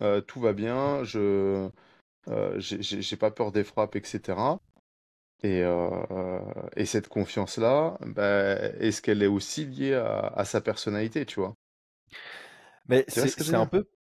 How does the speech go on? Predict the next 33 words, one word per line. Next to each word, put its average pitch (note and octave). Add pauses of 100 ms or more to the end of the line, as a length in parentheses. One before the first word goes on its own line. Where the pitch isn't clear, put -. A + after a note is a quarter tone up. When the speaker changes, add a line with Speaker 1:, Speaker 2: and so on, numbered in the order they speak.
(180)
Speaker 2:
ouais, D3+
mais C#3+
ça -
me A2+
paraît B2+
paradoxal, A#2+
tu -
vois. G#2+
Je -
te, G#2+
je -
suis -
d'accord B2
Speaker 1:
Ah E3+
ouais. F#3
Speaker 2:
avec B2+
toi A#2+
sur -
son, A2
sur -
son A2+
attitude. B2
Euh, F#2+
il G2+
a G2+
l'attitude G#2
d'un G#2
mec G#2+
très -
confiant B2
dans G#2+
la G2
cage. B2+